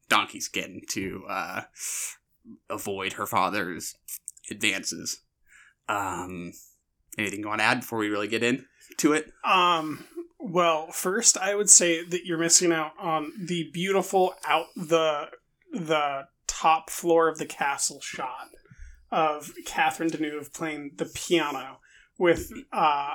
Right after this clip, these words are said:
Speaker 2: a parrot who is waiting to sing in, and, uh,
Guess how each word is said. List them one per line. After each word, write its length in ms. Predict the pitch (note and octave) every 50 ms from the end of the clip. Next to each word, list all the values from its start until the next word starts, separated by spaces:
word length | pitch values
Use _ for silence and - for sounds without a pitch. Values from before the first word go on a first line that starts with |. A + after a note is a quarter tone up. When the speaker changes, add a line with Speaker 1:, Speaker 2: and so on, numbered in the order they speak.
| - _ -
Speaker 2:
a 80 | D#3+ -
parrot 640 | - - - - E3+ E3+ E3 E3 D#3+ E3 E3 - - - _ _ _ _ _ _ _ _ _ _ - -
who 220 | - F#3 F3+ E3 D#3+
is 380 | D#3 D3 C#3+ C#3+ C3+ - - - -
waiting 560 | G#3+ E3+ E3+ E3 E3 E3 - D#3+ D3+ D3 D3
to 120 | - E3 D#3
sing 340 | - - - - E3 D#3
in, 380 | D#3 D3+ C#3+ C#3 C#3 D#3 E3+ - _ _ _ _ _ _ _ _ _ _
and, 500 | - G3+ E3 D#3+ D#3 D3+ D3 C#3+ C#3 C#3 - - _
uh, 440 | - G#3 E3 C#3+ C#3 C3+ C#3 C#3 -